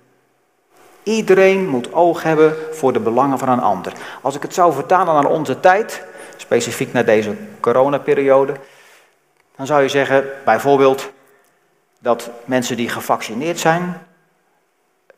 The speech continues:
rekening moeten houden met de belangen van hen die niet gevaccineerd zijn. En andersom, zij die niet gevaccineerd zijn, om welke reden dan ook, dat ze rekening houden met de belangen van de gevaccineerden.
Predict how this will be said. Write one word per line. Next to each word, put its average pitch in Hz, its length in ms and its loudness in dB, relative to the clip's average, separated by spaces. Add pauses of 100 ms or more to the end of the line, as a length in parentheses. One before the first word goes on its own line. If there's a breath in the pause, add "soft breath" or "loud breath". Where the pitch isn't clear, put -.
(260)
rekening 156 560 -2
moeten 147 220 -6
houden 135 320 0
met 123 140 -2
de 123 60 -8
belangen 123 460 0
van 110 200 -4
hen 110 240 -6
die 110 280 -8 (320)
niet 160 260 -4
gevaccineerd - 640 -8
zijn. - 220 -20 (1300 loud breath)
En 151 180 0
andersom, 156 760 2 (120)
zij 104 220 -2
die 98 120 -8
niet 131 180 -4
gevaccineerd 135 680 -4
zijn, 143 200 0
om 113 80 2
welke 123 260 2
reden 107 260 0
dan 120 140 0
ook, 170 260 0 (840)
dat 113 180 -2
ze 117 140 2
rekening 147 580 0
houden 143 280 0
met 143 120 -4
de 160 80 -6
belangen 135 480 2
van 127 180 -6
de 147 80 -4
gevaccineerden. 143 800 -4